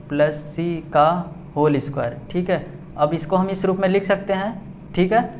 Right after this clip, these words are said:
यहाँ पे हमने कर दिया a plus b plus c का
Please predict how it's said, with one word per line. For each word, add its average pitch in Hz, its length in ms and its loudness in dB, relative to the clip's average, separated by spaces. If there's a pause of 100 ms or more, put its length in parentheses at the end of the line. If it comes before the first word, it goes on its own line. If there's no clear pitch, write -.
(180)
यहाँ 147 180 6
पे 165 80 -2
हमने 175 200 0
कर 170 160 2
दिया 165 260 0 (240)
a 151 140 -2 (240)
plus 156 420 0 (120)
b 151 180 -2 (880)
plus 156 340 2 (200)
c 175 300 0
का 151 200 6